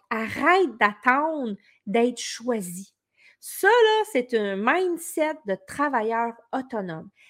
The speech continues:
J'attends qu'on me réfère, j'attends qu'on parle de moi, j'attends qu'on me trouve. Tu peux attendre longtemps,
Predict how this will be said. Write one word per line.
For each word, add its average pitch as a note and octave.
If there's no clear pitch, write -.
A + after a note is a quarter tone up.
J'attends C4
qu'on C4+
me A#3+
réfère, A3
j'attends A#3
qu'on D#4+
parle C4
de A#3
moi, G3+
j'attends B3+
qu'on E4
me D4
trouve. B3+
Tu -
peux C#4
attendre D#4
longtemps, F4+